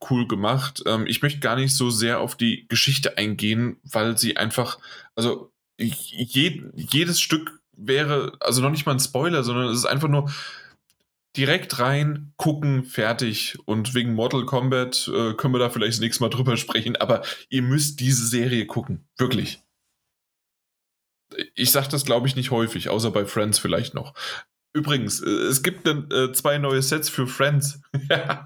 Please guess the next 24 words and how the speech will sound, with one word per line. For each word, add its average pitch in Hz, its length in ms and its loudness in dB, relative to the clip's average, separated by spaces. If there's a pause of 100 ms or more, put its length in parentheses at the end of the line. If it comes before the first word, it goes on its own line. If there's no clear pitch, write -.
(420)
Äh, 120 180 2
für 131 140 0
Lego. 117 500 0 (400)
<laughs> 139 720 0
Also, 113 360 0
äh, - 120 0
von 143 220 0
Lego 135 520 2 (200)
gibt's 127 220 0
zwei 117 160 4
neue 117 260 2
Friends-Sets. 117 600 0
Äh, 95 120 0
muss 110 260 0
ich 104 140 2
auch 101 220 2
noch 95 180 -2
irgendwie 92 300 0
einbringen, 90 420 -2
keine 87 240 -2
Ahnung 87 200 -2
warum. - 200 -6 (560)
Aber 98 540 0
ja, 92 220 0